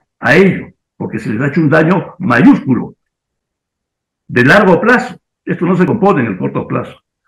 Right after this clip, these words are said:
Y claro, por lo tanto, no, no hay cohesión interna. Es notable al respecto que Arequipa, siendo el centro de cohesión mayor de esa parte de la macrorregión sur, haya sido sobrepasada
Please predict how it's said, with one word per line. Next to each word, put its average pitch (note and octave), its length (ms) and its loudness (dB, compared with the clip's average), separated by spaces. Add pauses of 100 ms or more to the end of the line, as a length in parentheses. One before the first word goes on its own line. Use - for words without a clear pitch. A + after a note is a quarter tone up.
Y E3 120 -6
claro, G3+ 360 2
por C3+ 140 0
lo C3 80 0
tanto, E3 240 0
no, D#3 220 2
no C#3 120 2
hay F3 100 2
cohesión C3+ 380 -2
interna. C#3+ 420 -2
Es - 300 -4 (140)
notable F3 580 2
al C3 120 0
respecto E3 720 -6 (280)
que A#2+ 100 -2
Arequipa, A#2+ 720 -2 (1040)
siendo F3+ 800 2
el A#2+ 220 -2
centro F3+ 300 2
de D3 120 2
cohesión D#3 380 0
mayor D3 520 2
de C#3 80 -4
esa A#2+ 200 -6
parte B2+ 580 -4
de G2+ 200 -8
la F2 80 0
macrorregión C3+ 540 2
sur, D3+ 360 2 (420)
haya E3 280 2
sido G#3 240 4
sobrepasada G#3 1080 2